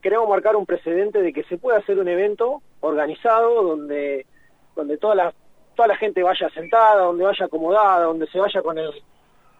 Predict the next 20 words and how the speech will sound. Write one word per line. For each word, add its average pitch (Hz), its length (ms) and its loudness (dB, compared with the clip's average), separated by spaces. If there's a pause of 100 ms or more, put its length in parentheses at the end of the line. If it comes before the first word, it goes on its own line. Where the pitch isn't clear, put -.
(200)
con 170 140 -2
el 185 100 -2
buen 214 200 4
recuerdo 233 540 2
y 220 60 2
buen, 196 440 0
y 147 200 -6
el 170 80 -2
buen 208 220 -2
trato. 190 320 0 (180)
Así 185 280 -8
que 196 120 -8
las 175 160 -4
plateas 220 400 0
ya 214 60 -4
están 202 180 -4
todas 202 200 -2
cubiertas, 254 500 -2
se 196 100 -10
cubrieron 180 580 -6